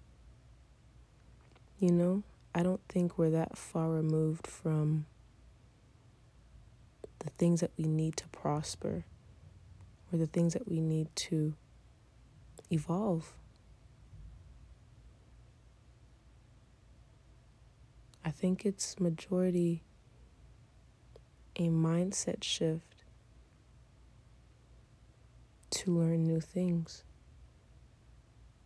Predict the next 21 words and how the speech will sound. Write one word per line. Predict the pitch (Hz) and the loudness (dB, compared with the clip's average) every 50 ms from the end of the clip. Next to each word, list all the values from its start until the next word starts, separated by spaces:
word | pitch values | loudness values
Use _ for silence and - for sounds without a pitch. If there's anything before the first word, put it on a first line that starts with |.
| - - - - - - - - - - - _ - - - - | -20 -20 -20 -20 -20 -20 -20 -20 -20 -20 -20 _ -20 -10 -2 0
and | 170 156 151 | 0 2 4
being | 175 170 175 175 170 | 4 6 6 6 4
receptive | 165 156 - - - 175 175 - - - - 175 170 170 - - - | 2 2 0 -2 -2 -2 -4 -4 -8 -6 -2 -2 -2 -2 -4 -6 -6
to | - - 170 160 156 160 156 - - - - - - - - - - - - - - - - - - - - | -2 0 0 0 2 0 -2 -6 -12 -20 -20 -20 -20 -20 -20 -20 -20 -20 -20 -20 -20 -20 -20 -20 -20 -6 0
doing | 175 170 170 165 | 4 4 4 4
the | 160 151 | 4 2
same | - - - - 165 165 165 165 | -2 -4 -2 0 0 0 0 0
thing | - - 165 165 165 - - | -2 -2 -2 -2 -2 -2 -2
over | 160 160 165 170 | -2 0 0 0
and | 156 156 180 | -2 -2 -2
over | 185 165 156 160 165 165 175 - - | -2 -2 -2 -2 -2 -2 -4 -4 -4
in | 170 160 156 | -2 -2 -2
hopes | 151 - - - 156 160 - - - - - - - - - - - - | -4 -6 -6 -4 -4 -4 -4 -8 -12 -10 -8 -8 -8 -10 -12 -14 -10 -6
of | 160 160 160 156 156 165 160 - - - - - - - - - - - - - - - - - - - - - - - - - 160 | -4 -2 0 0 -2 -2 -4 -8 -14 -20 -20 -20 -20 -20 -20 -20 -20 -20 -20 -20 -20 -20 -20 -20 -20 -20 -20 -20 -20 -20 -14 -4 0
maybe | 160 160 160 165 160 165 170 170 170 175 - | 0 2 2 2 2 2 2 2 2 0 -2
gaining | - - 170 160 160 165 160 160 160 | -6 -4 -2 0 2 2 2 2 0
something | - - - 160 160 160 - 160 156 156 | 0 -2 -2 -2 -2 0 0 0 2 2
new, | 151 151 151 156 165 190 196 - - - - - - - - - - - - - - - - - | 2 2 2 0 0 -2 -4 -8 -14 -20 -20 -20 -20 -20 -20 -20 -20 -20 -20 -20 -20 -12 -4 0
a | |
new | 165 160 165 | 2 2 2
perspective. | 160 - - 156 - - - 170 165 165 - - 190 190 190 | 0 -2 -6 -8 -8 -6 -6 -6 -6 -4 -4 -2 -2 -2 -2